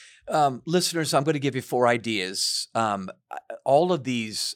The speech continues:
Speaker 2: have worked for me
Speaker 1: Okay.
Speaker 2: and worked for the kids that I raised and, and many of the kids that I taught that took me up on 'em. I would just say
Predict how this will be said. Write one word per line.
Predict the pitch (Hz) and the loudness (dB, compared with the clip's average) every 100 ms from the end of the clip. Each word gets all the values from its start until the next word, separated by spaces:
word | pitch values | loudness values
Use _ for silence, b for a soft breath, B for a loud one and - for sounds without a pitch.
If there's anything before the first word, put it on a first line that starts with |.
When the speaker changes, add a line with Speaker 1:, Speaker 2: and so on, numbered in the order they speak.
| - | -12
Speaker 2:
have | - 117 113 | -6 -4 -4
worked | 110 117 - - - | -6 -6 -6 -16 -16
for | - 107 | -8 -8
me | 87 - _ _ 123 | -10 -18 _ _ -20
Speaker 1:
Okay. | 117 131 | -2 0
Speaker 2:
and | 143 131 | 0 -2
worked | 131 143 - | -2 -2 -6
for | 147 | -6
the | 147 | -6
kids | - 123 | -2 -4
that | 127 | -2
I | 113 | -2
raised | 107 117 143 156 170 | 0 0 0 0 -4
and, | 160 B B B | -6 B B B
and | 135 | -6
many | 143 170 | -2 -4
of | |
the | 147 | -4
kids | 156 151 | -4 -4
that | 151 | 0
I | 139 | 0
taught | 139 165 - | 0 -2 -2
that | - | -6
took | 135 - | -10 -6
me | 120 | -2
up | 107 - | -2 -2
on | 90 | -8
'em. | - B B B B B | -10 B B B B B
I | 139 | 0
would | 151 | 0
just | 139 143 - | 0 0 0
say | 131 120 117 104 - | 2 2 2 -2 -10